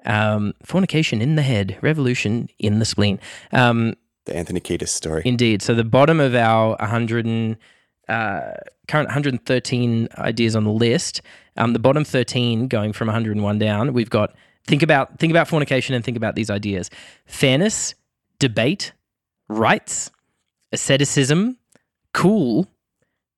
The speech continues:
Speaker 1: magic, faith, fulfillment, morality, natural, good and evil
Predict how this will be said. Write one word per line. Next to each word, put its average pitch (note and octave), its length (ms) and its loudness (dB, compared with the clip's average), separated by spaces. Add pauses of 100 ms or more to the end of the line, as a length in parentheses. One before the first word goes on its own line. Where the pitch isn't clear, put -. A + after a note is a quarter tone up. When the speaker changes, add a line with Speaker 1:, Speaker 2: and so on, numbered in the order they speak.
Speaker 1:
magic, B2+ 680 0 (480)
faith, - 540 -2 (440)
fulfillment, C#3+ 920 0 (540)
morality, A#2+ 800 0 (360)
natural, C3 840 0 (640)
good C#3 200 4
and C#3+ 100 2
evil C3+ 420 2